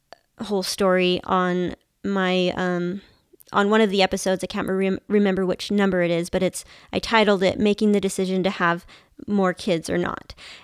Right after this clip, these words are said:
And so when I got my tubes tied, I felt like that was exactly what I was, what I should do. I felt good about it. I felt like I was at my limit with four kids, and I just couldn't imagine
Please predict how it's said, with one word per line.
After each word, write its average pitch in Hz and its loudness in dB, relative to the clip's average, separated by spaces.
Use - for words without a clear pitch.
And 226 4
so 254 6
when 247 8
I 240 4
got 269 6
my 302 4
tubes 262 0
tied, 226 2
I 190 2
felt 202 0
like 185 0
that 185 0
was 196 -2
exactly 196 0
what 208 4
I 185 4
was, - -2
what 208 2
I 190 4
should 180 0
do. 165 -2
I 175 2
felt 185 -2
good 208 2
about 196 6
it. 196 6
I 196 -4
felt - -2
like 175 -2
I 175 2
was 170 0
at - -2
my 220 0
limit 208 2
with 196 -2
four 220 2
kids, 190 -2
and 180 -2
I 185 0
just 185 -6
couldn't 196 -4
imagine 180 0